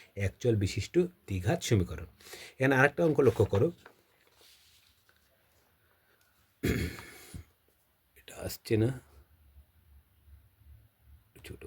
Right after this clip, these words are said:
করে দিই। দেখো, লক্ষ্য করো। কি হচ্ছে? দুই অঙ্ক বিশিষ্ট একটি সংখ্যার একক স্থানীয় অঙ্কটি দশক স্থানীয় অপেক্ষায় ছয় বেশি এবং অঙ্ক দ্বয়ের গুণফল সংখ্যাটির চেয়ে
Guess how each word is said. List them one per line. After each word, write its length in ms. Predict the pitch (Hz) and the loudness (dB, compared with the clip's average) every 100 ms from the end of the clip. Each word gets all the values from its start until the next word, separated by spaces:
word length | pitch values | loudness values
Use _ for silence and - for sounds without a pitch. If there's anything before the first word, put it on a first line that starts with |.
| 69 | -12
করে 160 | 82 | -10
দিই। 180 | 92 117 - - - _ _ - - _ _ - _ _ _ _ _ _ _ - | -8 -10 -12 -20 -20 _ _ -20 -20 _ _ -20 _ _ _ _ _ _ _ -10
দেখো, 180 | 92 - - | -10 -10 0
লক্ষ্য 220 | 113 110 | 2 4
করো। 160 | 82 - - _ _ - - _ _ - _ _ _ - - _ _ - _ _ _ - _ _ _ - - _ | 2 0 -18 _ _ -20 -20 _ _ -20 _ _ _ -20 -20 _ _ -20 _ _ _ -20 _ _ _ -20 -20 _
কি 40 | - | -2
হচ্ছে? 180 | 143 131 110 | 2 2 4
দুই 160 | 147 202 | 6 6
অঙ্ক 260 | 208 151 151 147 | 6 4 4 2
বিশিষ্ট 460 | 131 - 123 - 110 107 165 _ _ _ - _ _ | 2 -2 -8 -2 0 0 -2 _ _ _ -20 _ _
একটি 260 | 117 110 - | -4 -2 -2
সংখ্যার 420 | 123 117 101 113 107 | 2 4 4 2 -2
একক 320 | 120 120 - 185 - | -2 -2 0 -4 -2
স্থানীয় 300 | 131 120 - | 2 4 4
অঙ্কটি 480 | 107 92 104 95 165 151 | 2 0 0 -2 -2 0
দশক 420 | 113 110 110 175 | 4 4 2 -8
স্থানীয় 320 | - 127 120 110 | -6 -2 2 2
অপেক্ষায় 340 | 104 107 156 160 | 0 -2 -2 -4
ছয় 220 | - 98 | 2 2
বেশি 260 | 82 - - - | 0 -6 -12 -2
এবং 180 | 135 127 - 117 | 4 4 4 2
অঙ্ক 160 | 127 165 | 2 4
দ্বয়ের 220 | 151 131 | 6 6
গুণফল 520 | 98 104 104 - 160 196 - - - _ | 4 -2 -2 2 2 2 -6 -20 -20 _
সংখ্যাটির 600 | - 135 131 151 165 165 | -2 -2 0 -2 -2 -4
চেয়ে 180 | - 110 | 2 4